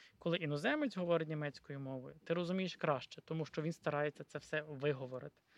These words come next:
Так само в нас тут. Ми якось так: спочатку просто: «Слава, слава, слава тобі». В принципі,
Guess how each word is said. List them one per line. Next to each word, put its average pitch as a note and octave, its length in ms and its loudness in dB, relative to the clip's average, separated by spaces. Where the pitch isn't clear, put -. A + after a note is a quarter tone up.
Так - 140 -6
само G#3 260 8
в G3 40 4
нас F#3+ 200 4
тут. D3+ 240 -2
Ми D3+ 140 4
якось F#3 240 0
так: - 240 2
спочатку G3+ 640 4
просто: D#3+ 280 2
«Слава, G#3 340 8
слава, E3+ 320 8
слава D3 180 4
тобі». D#3 220 -6
В - 300 -16
принципі, A3+ 440 6